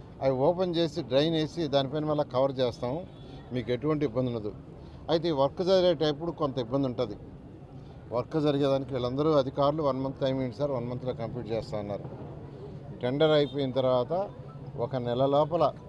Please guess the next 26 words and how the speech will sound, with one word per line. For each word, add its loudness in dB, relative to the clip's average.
కంప్లీట్ -2
చేస్తా 0
అన్నారు. -4
ఆ 8
నెల 6
రోజులు 4
కొద్దిగా 2
ఇబ్బంది 2
ఉంటుంది, -2
ఎందుకంటే 4
మీరందరూ 6
ఆ 12
డ్రైన్స్ని 2
మూసేసి 0
పైకి 4
కార్లు 2
పోయేటట్టుగా, 2
స్కూటర్లు -4
పోయేటట్టుగా 0
చేసుకున్నారు. 0
దానివల్ల 4
వాటర్ 2
ముందుకు -2
పోవడం 4
వెనక్కి -4
దంతుంది. -6